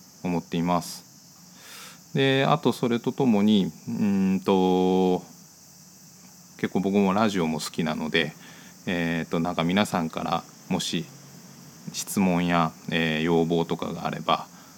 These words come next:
それに答えていけたらなっていうふうに思っています。ちょっとまたおいおい、うん、できるかどうかは分かんないですけど、なんかコーナーみたいなのも作って、え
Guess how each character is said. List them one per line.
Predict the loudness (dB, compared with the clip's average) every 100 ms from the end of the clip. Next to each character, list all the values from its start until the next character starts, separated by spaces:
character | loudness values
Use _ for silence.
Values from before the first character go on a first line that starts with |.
| -16
そ | -6 -4
れ | -2
に | -2 -4 -10 -20 -20 -10
答 | -6 -4 -4
え |
て | -4
い | -6
け | -4 -6
た | -6
ら | -4
な | 0 0
っ | 0
て | -4
い | -6
う |
ふ | -6
う | -6
に | -6 -8 -14 -20 -20 -20 -20 -20 -20 -20 -20 -20 -18 -8
思 | -4 -4
っ |
て | -6 -8 -8 -8 -18 -20 -20 -20 -20 -14
い | -8
ま | -4 -4
す。 | -6 -8 -10 -14 -20 -6
ち | -2
ょ |
っ |
と | 2
ま | 2
た | 2 0 -2 -16 -12 -2
お | 2
い | 4
お | 2
い、 | 0 -4 -18 -20 -20 -20 -20 -4
う | -2
ん、 | 0 0
で | 2
き | 2
る | 2
か | 0
ど | -2
う | -2
か | 0
は | 2 0
分 |
か | 0
ん | 0
な | 0
い |
で | -4
す | -8
け | -6
ど、 | -4 -4 -4
な | -4
ん |
か | -4
コ | -4 -2 0
ー |
ナ | 0
ー | 0
み | -2
た | -4
い | -4
な | -4
の | -4
も | -4 -4 -8 -14 -20 -20 -20 -14
作 | -10
っ | -10
て、 | -2 -2 -2 -8 -20 -20 -14 -4
え | -2 0 -2 -2 -2 -4 -4 -6